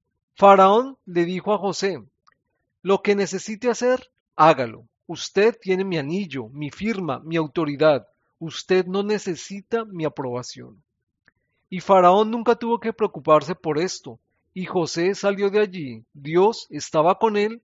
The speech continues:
y sabemos la historia. En la misma forma,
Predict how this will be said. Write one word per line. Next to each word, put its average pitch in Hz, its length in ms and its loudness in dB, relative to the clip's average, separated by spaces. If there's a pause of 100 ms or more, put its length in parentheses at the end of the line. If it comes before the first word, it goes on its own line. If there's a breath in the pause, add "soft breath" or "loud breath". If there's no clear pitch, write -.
y 165 140 -12
sabemos 160 600 -4
la 147 80 -2
historia. - 480 -14 (1700)
En 208 160 4
la 214 80 6
misma 233 320 -2
forma, 269 520 -4